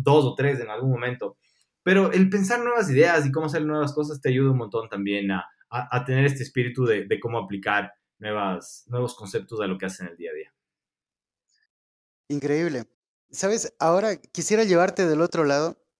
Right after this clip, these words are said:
Speaker 2: Hablamos ya un poco sobre cómo, eh,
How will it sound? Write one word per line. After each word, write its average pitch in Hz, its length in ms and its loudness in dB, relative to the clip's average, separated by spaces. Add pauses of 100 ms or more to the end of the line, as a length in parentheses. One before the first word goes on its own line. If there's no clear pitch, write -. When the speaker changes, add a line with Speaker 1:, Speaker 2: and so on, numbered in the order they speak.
(180)
Speaker 2:
Hablamos 156 380 2
ya 160 80 2
un 160 100 0
poco 170 280 -2
sobre 131 460 -6 (420)
cómo, 156 580 -2
eh, 120 460 -6